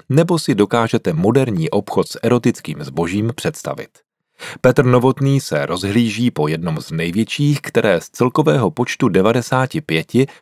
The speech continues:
v Česku a na Slovensku řídí. A vypadá přitom tak nenápadně, že i jeho jméno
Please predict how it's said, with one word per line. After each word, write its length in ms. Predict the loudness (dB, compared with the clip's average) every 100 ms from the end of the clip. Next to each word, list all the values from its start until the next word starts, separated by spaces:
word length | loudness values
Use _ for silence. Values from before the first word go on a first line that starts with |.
| _
v 100 | -4
Česku 460 | -2 0 0 0 0
a 120 | -2
na 140 | -2
Slovensku 580 | 0 0 2 -2 -2 -2
řídí. 520 | 0 -2 -2 -4 -6 -14 _ -18 -18 -2
A 180 | 0 4
vypadá 420 | 2 4 2 2
přitom 400 | 0 2 2 2 0
tak 200 | -2 0
nenápadně, 760 | 2 2 2 0 0 0 0 -4 -12 -2
že 100 | -2
i 180 | 0
jeho 300 | 0 0 -2
jméno 480 | -4 0 2 4 2